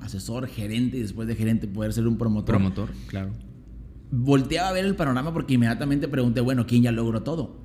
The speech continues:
Speaker 1: Y la respuesta fue nadie en Reynosa. Nadie.
Speaker 2: Wow.
Speaker 1: Nadie ha logrado ganarse todos estos bonos, nadie ha logrado ganarse toda esta campaña, nadie ha logrado ganarse la campaña, ser gerente y después gerente, fundar una empresa.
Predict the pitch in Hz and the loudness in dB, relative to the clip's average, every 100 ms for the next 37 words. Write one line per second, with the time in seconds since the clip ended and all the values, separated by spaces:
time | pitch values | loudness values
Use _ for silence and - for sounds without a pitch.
0 | - 101 92 - 113 107 110 104 107 131 | -8 -6 -6 -6 -4 -2 2 2 4 4
1 | 117 120 117 95 92 90 - - - - | 2 2 -2 0 -2 -4 -10 -18 -20 -20
2 | - - - - - 107 110 120 135 156 | -20 -20 -18 -18 -2 4 6 6 4 6
3 | 135 - - - - - - 110 117 143 | 6 4 -2 -16 -20 -18 2 8 8 8
4 | 180 202 190 190 175 151 160 160 135 131 | 4 0 2 2 2 4 2 2 2 2
5 | 135 143 120 135 120 127 113 110 120 117 | 2 0 0 -4 -2 2 4 4 4 6
6 | 120 131 165 202 190 190 175 151 156 143 | 6 6 2 -2 0 2 0 2 0 0
7 | 127 127 135 127 131 - - 120 117 113 | 0 -2 -4 -4 -6 -6 -6 -4 0 6
8 | 120 123 127 156 185 208 196 190 170 143 | 6 8 6 6 2 2 2 2 0 0
9 | 156 139 123 131 147 135 127 113 127 135 | 0 0 -2 -2 -4 -2 -2 -2 0 0
10 | 127 131 120 135 131 123 120 123 120 127 | 0 -4 -4 -4 -2 -2 -4 -4 -4 -2
11 | 123 120 120 120 113 123 123 113 113 107 | -2 -2 0 2 4 6 6 6 4 -2
12 | 117 - | -4 -6